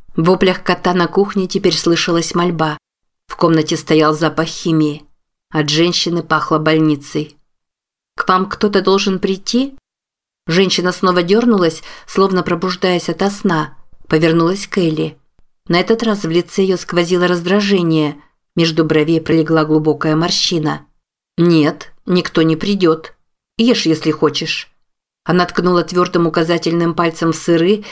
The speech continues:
перечисляя их по очереди. «Камамбер, горгонзола, рокфор. Ешь, ешь». Она выжидающе посмотрела на Элли,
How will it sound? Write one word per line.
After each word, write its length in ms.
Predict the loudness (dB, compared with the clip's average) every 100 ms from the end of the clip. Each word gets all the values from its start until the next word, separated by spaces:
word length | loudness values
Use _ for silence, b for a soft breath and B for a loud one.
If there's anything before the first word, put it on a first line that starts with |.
| B 0
перечисляя 600 | 0 2 -2 -2 0 0
их 180 | -2 0
по 80 |
очереди. 720 | 2 2 0 -2 -2 -2 -4 -6 -20 -20 _ _
«Камамбер, 680 | -2 2 2 2 0 -2 -4 -10 _ -2
горгонзола, 640 | 0 2 0 2 2 2
рокфор. 580 | 0 -6 -2 -2 -2 -8 _ _ _ _
Ешь, 340 | 0 2 2 0
ешь». 420 | 0 0 -4 -12 _ _ _ _ _ _ -2
Она 220 | 0 2
выжидающе 640 | 2 0 0 -2 -2 -2
посмотрела 600 | -4 -2 -2 0 0 2
на 180 | 2 2
Элли, 420 | 4 4 2 0